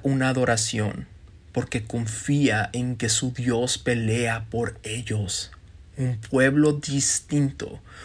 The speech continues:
un pueblo que la gente pueda decir, "Hey, tú eres de ellos porque te vistes como ellos, porque hablas como ellos, porque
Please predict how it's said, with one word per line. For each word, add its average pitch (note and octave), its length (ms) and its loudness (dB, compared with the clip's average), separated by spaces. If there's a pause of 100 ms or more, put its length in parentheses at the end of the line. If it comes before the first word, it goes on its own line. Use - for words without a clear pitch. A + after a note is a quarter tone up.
(160)
un C3 240 4
pueblo E3 560 6
que E3 140 4
la C#3+ 120 4
gente C#3+ 460 0
pueda C3 380 2
decir, B2+ 520 4 (320)
"Hey, E3 440 4
tú F#3 180 4
eres G#3 300 4
de C#3 240 6
ellos C3+ 360 2
porque C#3 340 0
te C3+ 140 2
vistes D3+ 560 0
como C3 300 -2
ellos, B2 400 -2
porque - 400 -2
hablas F3 460 4
como C3+ 260 0
ellos, B2+ 400 0
porque C#3 680 2